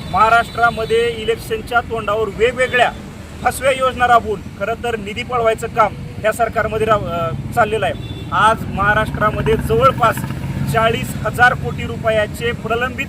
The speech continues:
कामं फक्त ह्यांच्या फसव्या योजनेच्या, योजनेमुळं खरं तर आज प्रलंबित आहेत आणि त्या योजनांचा निधी आपल्याला खरं तर वापरता येत नाही.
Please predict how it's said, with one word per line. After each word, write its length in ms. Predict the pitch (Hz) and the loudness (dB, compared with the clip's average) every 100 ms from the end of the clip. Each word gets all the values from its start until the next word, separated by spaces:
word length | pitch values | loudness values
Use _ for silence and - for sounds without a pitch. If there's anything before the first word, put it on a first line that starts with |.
| - | 2
कामं 300 | 240 226 214 202 - - - | 2 4 0 -4 -10 -10 -6
फक्त 260 | 262 - 262 | -6 -4 -4
ह्यांच्या 360 | 254 240 254 - | -4 -4 -8 -4
फसव्या 280 | 269 254 277 | -6 2 2
योजनेच्या, 500 | 262 254 233 240 247 | 2 -2 -2 -2 -2
योजनेमुळं 600 | 220 233 233 233 233 214 143 - - | 0 -2 -2 -4 -2 -2 -2 -8 -6
खरं 220 | 220 240 240 | -2 -2 2
तर 80 | |
आज 120 | 233 233 | 2 2
प्रलंबित 500 | 233 240 247 247 233 | -2 -2 -2 0 0
आहेत 400 | 175 - - 175 | -2 -4 -12 -10
आणि 140 | 202 202 | -10 -4
त्या 120 | 233 | 0
योजनांचा 560 | 262 254 220 226 220 240 | 0 -2 -4 -6 -4 -6
निधी 380 | 214 233 269 170 - - | -6 -4 -4 -6 -10 -8
आपल्याला 260 | 202 208 214 | -6 0 0
खरं 240 | 220 226 | 0 -2
तर 60 | 220 | 0
वापरता 400 | 226 220 233 233 | 2 2 0 -2
येत 200 | 226 220 | -2 -4
नाही. 140 | 185 | -8